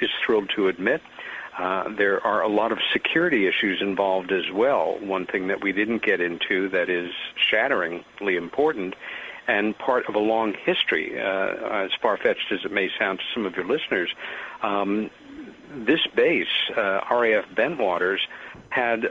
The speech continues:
the largest backline of tactical nuclear ordnance, um, in the United Kingdom,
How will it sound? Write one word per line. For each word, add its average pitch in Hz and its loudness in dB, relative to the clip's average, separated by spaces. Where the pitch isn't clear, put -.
the 110 2
largest 120 2
backline 113 2
of 98 -2
tactical 110 0
nuclear 107 2
ordnance, 117 0
um, 107 0
in 143 4
the 135 4
United 113 0
Kingdom, 156 0